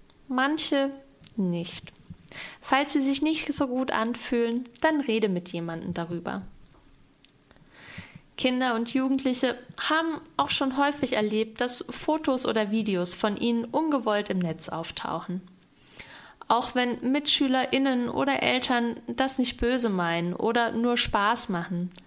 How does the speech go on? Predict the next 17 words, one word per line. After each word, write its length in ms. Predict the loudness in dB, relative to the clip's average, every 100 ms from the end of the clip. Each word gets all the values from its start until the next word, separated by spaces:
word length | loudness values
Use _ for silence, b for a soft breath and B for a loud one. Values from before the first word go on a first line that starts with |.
| -12
kann 220 | 0 2
es 120 | 4 2
für 120 | 0
dich 200 | 0 0
sehr 240 | 2 2
unangenehm 600 | 2 0 0 0 -2 -6
sein. 360 | -6 -4 -6 -8 -12 _ B B B B B B 0
Auch 240 | 2 2
hier 320 | 2 2 4 2
musst 260 | 0 0
du 60 | 0
gefragt 560 | 0 0 2 0 0
werden, 260 | 0 0 0
ob 180 | -4 -4
Fotos 440 | 0 0 2 0
von 200 | 0 -2
dir 300 | 0 0 -2